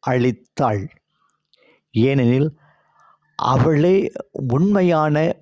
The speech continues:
மனத்தாட்சி மற்றும் பிறர் அன்பு என்ற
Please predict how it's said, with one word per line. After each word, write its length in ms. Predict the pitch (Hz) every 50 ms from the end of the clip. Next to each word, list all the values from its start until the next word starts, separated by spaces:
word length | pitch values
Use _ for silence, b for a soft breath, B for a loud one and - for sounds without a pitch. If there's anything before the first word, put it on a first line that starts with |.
| - 123 117
மனத்தாட்சி 1080 | 127 143 170 180 170 - - 185 175 180 180 185 - - - - 214 214 214 233 359 - - _ _ _ _ _
மற்றும் 840 | - 127 123 143 147 - - - - 185 165 131 131 143 165 190 - b b b b b b b b b b _ _
பிறர் 420 | - 190 196 196 202 220 - -
அன்பு 720 | - - 143 170 185 196 190 175 175 180 170 170 175 - -
என்ற 500 | - 139 139 139 139 117 131 117 - -